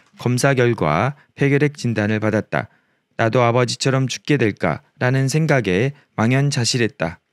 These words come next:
당시 나는 제대로 먹지 못해 극도로 허약한 상태였다. 게다가 열악한 의료 환경에서 이 병은 치명적일 수밖에 없었다. 죽음이 두려웠지만 어머니의 걱정하는 얼굴을 보고 내색하지 않았다.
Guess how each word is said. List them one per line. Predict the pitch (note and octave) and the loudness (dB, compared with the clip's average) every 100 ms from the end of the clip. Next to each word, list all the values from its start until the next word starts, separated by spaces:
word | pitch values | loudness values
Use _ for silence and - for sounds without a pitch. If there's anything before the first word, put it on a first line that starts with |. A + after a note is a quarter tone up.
| _ _ _ _ _ _ _ _ - | _ _ _ _ _ _ _ _ -4
당시 | D3 D#3+ F#3 | 0 2 2
나는 | D#3 C#3+ A#2+ F#2+ C#3 | 4 4 2 0 0
제대로 | C3 A#2+ C3+ C#3 | 0 2 2 2
먹지 | A#2 G#2+ C#3+ | 0 -2 -2
못해 | G2+ - C#3+ A#2+ _ _ | -2 -2 -2 -2 _ _
극도로 | - - B2 C3 C#3 | -20 -2 0 2 2
허약한 | C#3+ C#3+ C#3+ | 2 2 0
상태였다. | C#3+ C#3 C#3+ G#2+ - C#2 - _ _ _ _ _ _ | 0 -2 0 0 -2 -8 -8 _ _ _ _ _ _
게다가 | - C3+ D3+ G2+ E2+ A#2 | 0 2 2 2 2 2
열악한 | A#2 B2 A#2+ C3 B2+ | 2 0 0 0 2
의료 | B2 C#3+ | 2 2
환경에서 | C#3+ D3 C#3+ B2 G#2 D#2+ - _ - | 2 2 2 0 0 -2 -4 _ -4
이 | C#3+ E3 | 0 2
병은 | D#3+ A#2 F2+ G2 D3 D#3 | 2 2 0 0 -2 -4
치명적일 | - F#3 G3+ F3+ C3+ C#3 | -2 0 2 2 0 0
수밖에 | - A#2+ G2 A2+ | -2 -4 -2 -4
없었다. | G#2 E2 - C#2 - _ _ _ _ | -2 -4 -4 -8 -8 _ _ _ _
죽음이 | - B2+ B2 C3+ C3+ | -6 -2 0 0 -2
두려웠지만 | B2+ D3+ B2+ - F#2 E2 F#2 - _ _ | 0 2 2 0 -2 -2 -4 -12 _ _
어머니의 | - C#3+ F3 F3 F3+ | 0 2 4 4 2
걱정하는 | E3+ C#3 - D3 C#3+ D3 | 2 0 0 2 2 2
얼굴을 | C3 C3 C3 C3+ | 2 2 2 2
보고 | A#2 A2+ E2+ F#2+ C3+ C3 | 0 0 0 0 -2 -4
내색하지 | F#2+ A#2 - F#2+ | -6 -6 -8 -2
않았다. | B2+ F#2 - - | -2 -2 -6 -12